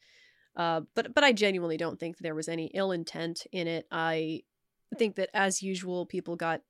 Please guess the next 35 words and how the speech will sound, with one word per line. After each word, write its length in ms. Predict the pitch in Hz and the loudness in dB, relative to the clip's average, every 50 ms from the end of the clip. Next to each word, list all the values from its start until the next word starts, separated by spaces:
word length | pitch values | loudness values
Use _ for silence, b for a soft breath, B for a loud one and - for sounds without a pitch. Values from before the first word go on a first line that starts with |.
| _ - 180 180 - | _ -12 -4 0 2
way 240 | 220 208 196 196 | 4 4 4 2
too 180 | 185 - 185 175 | 0 -2 -6 -6
far 440 | 175 - - 160 160 156 160 156 156 | -6 -4 -2 -2 0 0 0 -2 -2
in 200 | - 180 180 170 | -4 -4 -4 -6
their 140 | 165 156 - | -6 -8 -6
feelings 400 | - 226 247 226 220 208 190 202 | -2 0 2 2 2 0 -2 -2
about 260 | 180 185 180 180 180 | 0 0 0 2 2
it, 160 | 180 170 - | 0 -2 -2
deciding 400 | 170 165 - 175 170 170 170 170 | -4 -6 -4 -4 -6 -6 -6 -6
they're 140 | 165 156 156 | -8 -8 -8
being 420 | - 156 156 151 147 151 147 165 - b b b b b b b b b b _ - | -8 -8 -8 -6 -6 -8 -8 -10 -14 b b b b b b b b b b _ -10
attacked 760 | - _ - - - 214 185 170 165 - - - - - - _ _ _ _ - - - | -10 _ -8 -4 0 2 2 2 0 -2 -4 -10 -10 -10 -10 _ _ _ _ -16 -14 -12
i-, 80 | - - - _ - | -12 -12 -10 _ -2
in 260 | 185 175 160 160 160 | -2 0 0 -2 -2
some 340 | - - - 175 160 160 160 | -2 -2 -2 -2 -4 -4 -4
way. 300 | 156 160 160 160 160 165 | -4 -4 -2 -2 -2 -2
It's 160 | 165 160 - | -4 -4 -6
this, 160 | - 185 185 | -8 -8 -6
this 220 | - 220 226 - - | -4 -4 -2 -2 0
instant 460 | - 294 302 294 - - 302 262 196 190 | 2 2 2 2 2 0 -2 -2 -2 -2
knee-jerk 400 | 185 185 185 - 185 175 - 190 | -2 -4 -4 -4 -6 -6 -4 -4
reaction 500 | 175 170 170 170 170 - - 175 160 - | -4 -2 -2 -2 -4 -4 -4 -6 -6 -6
of, 160 | - - - | -8 -8 -6
like, 360 | 165 160 156 156 - - - b b b b b b b b b b b b _ - - _ _ - | -4 -4 -4 -6 -10 -18 -20 b b b b b b b b b b b b _ -20 -20 _ _ 0
"You're 140 | 202 302 285 | 4 4 6
doing 220 | 294 254 233 208 | 6 6 6 4
this 140 | 202 190 - | 4 2 2
thing 220 | - 208 196 190 | 2 2 2 2
on 160 | 175 170 165 160 | 2 0 0 -2
purpose 420 | - 175 170 - 165 160 - - | -2 -4 -2 -2 -2 -2 -2 -2
just 320 | - - 185 170 - - - | 0 2 2 2 2 0 -4
to 60 | 165 | -6
hurt 300 | - - - 170 170 - | -6 -6 -6 -8 -8 -8
me," 480 | - 208 175 170 175 170 156 151 143 - b b b b b b b b b b b b _ _ _ _ | -10 -8 -4 -2 -2 -2 -2 -4 -8 -10 b b b b b b b b b b b b _ _ _ _
when 640 | - 185 202 196 190 190 180 175 170 165 165 156 | -6 -4 -2 0 2 2 2 2 0 -2 -2 -4